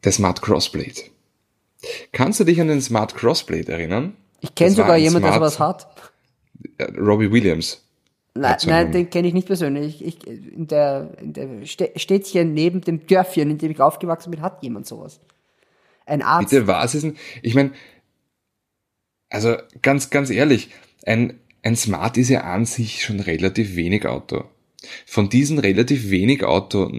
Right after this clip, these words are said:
Speaker 1: noch einmal relativ viel wegnehmen, da bleibt nicht viel über.
Speaker 2: Na doch, der Preis, weil der wird natürlich höher.
Speaker 1: Genau,
Speaker 2: <laughs>
Speaker 1: der Preis verdoppelt sich allerdings. Also der Smart Crossblade ist ein Smart Four Two ohne Dach,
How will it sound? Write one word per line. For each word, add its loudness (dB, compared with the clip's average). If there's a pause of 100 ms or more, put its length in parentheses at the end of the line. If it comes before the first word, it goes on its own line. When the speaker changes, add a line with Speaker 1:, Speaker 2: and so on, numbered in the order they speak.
(200)
Speaker 1:
noch -4
einmal 4
relativ 0
viel 2
wegnehmen, 0
da -2
bleibt -6
nicht -2
viel -2
über. 2
Speaker 2:
Na 2
doch, 2
der 0
Preis, 0
weil -6
der -4
wird -4
natürlich -6
höher. -4
Speaker 1:
Genau, 2 (140)
Speaker 2:
<laughs> 2
Speaker 1:
der 2
Preis 2
verdoppelt -2
sich -2
allerdings. 0
Also 2 (1040)
der 0
Smart -2
Crossblade 2
ist -4
ein 0
Smart -2
Four 0
Two 2
ohne 0
Dach, -4